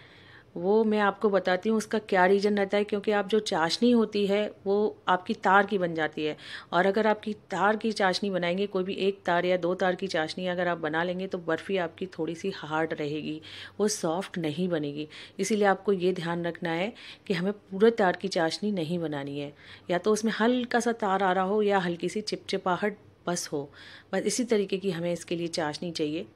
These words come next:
जो भी हम बर्फ़ी बनाते हैं कभी भी हमें पूरा तार उसमें नहीं लाना है। तो ये देखिए, अब ये कंटिन्यू मैं इसे चला रही हूँ, बिल्कुल हाथ को नहीं रोक रही हूँ।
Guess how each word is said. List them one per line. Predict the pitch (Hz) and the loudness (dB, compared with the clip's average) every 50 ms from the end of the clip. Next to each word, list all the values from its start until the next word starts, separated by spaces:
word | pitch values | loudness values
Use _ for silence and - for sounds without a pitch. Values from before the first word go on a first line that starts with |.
| _ _ - | _ _ -6
जो | 170 165 | -4 0
भी | 170 196 | 2 2
हम | 208 214 202 | 2 2 2
बर्फ़ी | 175 170 165 165 - 202 | 2 0 0 0 -2 -2
बनाते | 190 190 180 175 165 165 - 190 | -2 -2 -2 -2 -2 -2 -4 -6
हैं | 196 | -4
कभी | 190 190 165 170 175 | -2 -2 -2 -2 -2
भी | 185 190 | -2 -2
हमें | 170 175 185 180 | -2 -4 -6 -8
पूरा | - - 170 170 175 190 196 | -8 -10 -6 0 0 0 0
तार | 196 196 175 175 180 | 2 0 0 0 0
उसमें | 170 - - 175 175 | -2 -6 -8 -8 -8
नहीं | 170 156 143 175 165 | -6 -6 -6 -6 -6
लाना | 156 143 143 139 143 | -6 -6 -8 -8 -10
है। | 139 147 - _ - - - - - - - - - - - - - - - - - - - - - _ _ | -12 -14 -16 _ -20 -20 -20 -20 -20 -20 -20 -20 -20 -20 -20 -20 -20 -20 -20 -20 -20 -20 -20 -20 -20 _ _
तो | - 170 | -8 -4
ये | 160 185 | -2 0
देखिए, | 190 196 185 185 - 208 220 233 226 - - - _ - | 0 0 -2 0 0 -2 -2 -2 -4 -8 -18 -18 _ -2
अब | 170 175 170 165 | 0 0 0 -2
ये | 165 180 185 185 180 185 - | -2 -2 -2 -2 -2 -2 -4
कंटिन्यू | - 170 175 170 214 208 214 214 208 | -2 -2 0 -2 0 2 2 2 4
मैं | 202 196 | 2 2
इसे | 196 190 196 196 | 2 2 0 -2
चला | 196 - 175 160 160 151 160 | 0 0 0 2 2 2 2
रही | 175 196 | 0 0
हूँ, | 208 190 | -2 -4
बिल्कुल | 175 175 170 170 - - 214 202 196 | -4 -6 -8 -8 -2 0 0 0 0
हाथ | - 160 165 160 | 0 0 -2 -2
को | 165 - 196 | -2 -2 -4
नहीं | 185 175 165 180 190 | -2 -2 -2 -2 -2
रोक | 190 185 180 - | -2 -4 -4 -4
रही | 185 190 | -6 -6
हूँ। | 190 190 | -6 -8